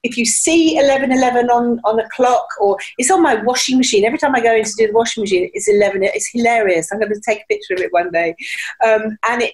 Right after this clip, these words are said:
means that the angels are there giving you a message. So that's eleven eleven. And then when you've got, um, two twos, which we've got this year, so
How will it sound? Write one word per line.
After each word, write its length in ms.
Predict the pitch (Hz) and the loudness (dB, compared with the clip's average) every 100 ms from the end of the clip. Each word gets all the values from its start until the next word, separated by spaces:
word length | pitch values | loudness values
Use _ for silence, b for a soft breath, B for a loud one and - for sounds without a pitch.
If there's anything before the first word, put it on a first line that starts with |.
| - | -2
means 540 | 254 277 294 330 - | 0 4 4 4 2
that 260 | 240 226 - - - _ 202 214 | 0 -2 -2 -8 -12 _ -20 -2
the 240 | 220 - 240 | 0 2 0
angels 320 | 233 240 226 | 0 -2 -2
are 100 | 220 | 0
there 200 | 220 220 | 0 0
giving 260 | 226 214 202 | -2 0 2
you 100 | 208 | 4
a 60 | 202 | 4
message. 840 | 208 202 - 87 - - - - - _ _ _ _ | 0 -2 -2 -4 -6 -8 -8 -8 -14 _ _ _ _
So 120 | - 233 | -4 -4
that's 220 | - - | -2 -2
eleven 340 | 233 208 196 | 0 0 0
eleven. 480 | 185 175 160 - - - B B B - | 2 0 -2 -8 -10 -14 B B B -2
And 120 | 262 | 0
then 300 | 285 285 277 269 | 2 0 -4 0
when 240 | 262 311 | 2 4
you've 160 | 330 - | 2 2
got, 280 | 285 - - - - _ _ _ - | 0 0 -4 -8 -10 _ _ _ -2
um, 420 | 226 226 226 220 220 _ - | 2 2 2 -2 -6 _ -6
two 300 | - 269 240 | -2 0 -2
twos, 500 | - 320 254 208 208 | -2 0 2 0 -2
which 200 | 208 - | -6 -4
we've 140 | 226 214 | -4 0
got 220 | 208 - - | 0 0 -2
this 300 | 294 - 208 | -2 0 0
year, 400 | 160 165 185 220 B B B - | 2 4 4 0 B B B -6
so 440 | 233 226 220 220 | 0 2 2 0